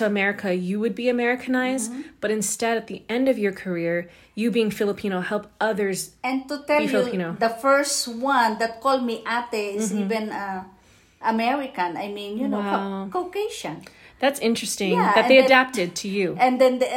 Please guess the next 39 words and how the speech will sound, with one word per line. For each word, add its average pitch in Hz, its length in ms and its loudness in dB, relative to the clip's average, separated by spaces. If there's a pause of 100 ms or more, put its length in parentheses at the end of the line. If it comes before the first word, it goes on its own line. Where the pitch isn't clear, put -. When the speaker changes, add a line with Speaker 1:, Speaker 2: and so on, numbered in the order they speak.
(160)
Speaker 2:
instead 247 420 -2
of, 233 380 -2
uh, 220 240 -4
saying 233 400 -2
it 233 140 -4 (100)
ate, 202 240 0
ate, 196 360 -4 (260)
ate, 285 280 2
ate. 220 1500 0 (220)
<laughs> - 100 -14
Speaker 1:
They 277 160 6
tried. 226 380 4 (180)
Speaker 2:
Yeah, 247 320 4
they 233 160 0
Speaker 1:
They 208 100 0
Speaker 2:
tried. 185 460 0
Speaker 1:
tried. 226 120 -10 (440)
Okay, 277 400 4
so 247 320 6
my 247 60 4
next 269 260 -2
question 262 320 0
is, 185 300 -2 (420)
how 269 260 4
do 302 80 2
you 311 120 2
plan 214 320 0
to 208 100 -6
take 202 240 -4
care 226 180 2
of 240 140 0
yourself 196 300 -2
in 196 100 -8
the 202 100 -2
next 226 380 -2
chapter 175 300 -4
of 160 80 -8
your 160 180 -6
life, 123 320 -10